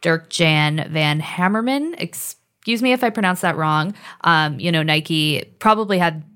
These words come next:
one of, if not the biggest ads of the year with the Colin Kaepernick, um, ad. And, you know, I just think that they've had a great year in terms of pushing the envelope and really staying a part of the cultural conversation through their advertising, um, which is really impressive.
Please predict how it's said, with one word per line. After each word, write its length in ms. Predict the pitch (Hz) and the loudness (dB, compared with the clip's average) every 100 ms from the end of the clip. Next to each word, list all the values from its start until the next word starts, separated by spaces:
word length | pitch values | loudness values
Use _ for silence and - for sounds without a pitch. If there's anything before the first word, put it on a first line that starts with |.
| - | -14
one 340 | 160 180 208 | 0 2 4
of, 240 | 160 160 160 | 4 2 2
if 140 | 165 | -2
not 220 | 156 151 | -2 -2
the 100 | 185 | -2
biggest 280 | 185 170 165 | 0 0 -2
ads 220 | 151 156 | -4 -4
of 60 | 156 | -6
the 80 | 151 | -4
year 160 | 147 | -4
with 100 | 151 | -4
the 80 | 160 | -8
Colin 240 | - 143 | -6 -6
Kaepernick, 540 | 147 220 226 214 208 - - - - | -2 -2 0 -2 -2 -6 -20 -20 -4
um, 580 | - 160 147 - - 175 _ _ - | 2 2 2 -4 -8 -12 _ _ -2
ad. 400 | 196 190 185 185 | 2 4 4 2
And, 480 | - 156 151 151 - | -2 -2 -4 -8 -10
you 100 | - | -6
know, 140 | 160 151 | -4 -2
I 120 | 160 | -2
just 240 | 156 156 - | -4 -6 -6
think 240 | 156 151 | -6 -6
that 140 | 147 | -8
they've 200 | - 147 | -4 -4
had 440 | 147 147 143 143 139 | -2 0 0 -2 -4
a 80 | 165 | -10
great 340 | 151 156 147 | -6 -4 -4
year 220 | - 147 147 | -2 0 0
in 100 | 151 | -2
terms 300 | - 151 - | -4 -8 -8
of 80 | |
pushing 320 | - 165 - 151 | -4 -4 -2 -2
the 100 | 147 | 0
envelope 460 | 175 165 170 156 | 2 2 0 -2
and 120 | 151 | -4
really 360 | 147 147 143 - - - | -4 -4 -4 -8 -12 -6
staying 300 | - 151 147 | 0 0 0
a 40 | |
part 180 | 160 147 | -2 -2
of 40 | |
the 80 | 151 | -2
cultural 340 | - 139 143 | -6 -4 -4
conversation 680 | 147 143 139 - 131 - 143 | -2 -4 -4 -6 -4 -4 -6
through 180 | 147 139 | -8 -8
their 180 | 135 - | -6 -4
advertising, 680 | - - - 95 - 113 - - - - | -6 -6 -8 -8 -6 -8 -10 -16 -12 -4
um, 320 | - - 180 | -2 -2 -6
which 160 | 180 180 | -6 -2
is 140 | 185 | 0
really 260 | 185 185 180 | 2 2 2
impressive. 540 | 208 262 - - - | -2 -6 -6 -8 -10